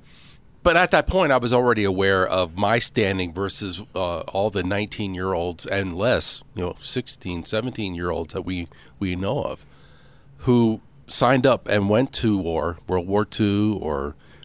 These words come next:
Korea. And, uh, it's like, I can't, I can't be held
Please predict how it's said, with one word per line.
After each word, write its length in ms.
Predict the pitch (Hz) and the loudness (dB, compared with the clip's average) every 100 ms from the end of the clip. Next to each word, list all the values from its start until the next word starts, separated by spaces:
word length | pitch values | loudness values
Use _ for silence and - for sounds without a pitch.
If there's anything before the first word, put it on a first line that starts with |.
| - | -6
Korea. 540 | - 82 98 107 117 - - - - - - - - | -2 0 2 0 0 -6 -20 -20 -20 -20 -20 -20 -4
And, 420 | 113 107 95 92 | -2 0 -2 -4
uh, 240 | 95 85 87 - - - | -4 -4 -6 -12 -20 -12
it's 160 | 95 | -6
like, 180 | 101 - - | -6 -6 -6
I 100 | 127 | -6
can't, 380 | - 175 123 - - - - - | -2 -2 -2 -6 -20 -20 -20 -8
I 120 | 139 | -8
can't 280 | - 165 151 | -2 -4 -4
be 180 | 113 - - - - - | -10 -10 -20 -20 -20 -12
held 680 | - 127 127 117 98 - | -2 4 4 2 -4 -10